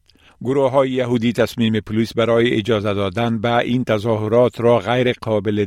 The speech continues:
درک خوانده و این حادثه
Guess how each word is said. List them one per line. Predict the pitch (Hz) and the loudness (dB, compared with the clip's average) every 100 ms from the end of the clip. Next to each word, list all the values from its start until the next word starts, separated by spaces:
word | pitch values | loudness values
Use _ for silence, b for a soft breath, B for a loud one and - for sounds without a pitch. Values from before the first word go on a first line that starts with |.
| 85 | -2
درک | 113 123 - | -4 -4 -6
خوانده | - 90 80 76 92 120 b b b b b | -8 -6 -6 -6 -8 -8 b b b b b
و | - 117 135 151 | -6 -2 -2 -2
این | 170 139 156 | -4 -4 -2
حادثه | 139 131 95 95 - 107 113 117 | 0 0 0 -6 -6 -4 -2 -6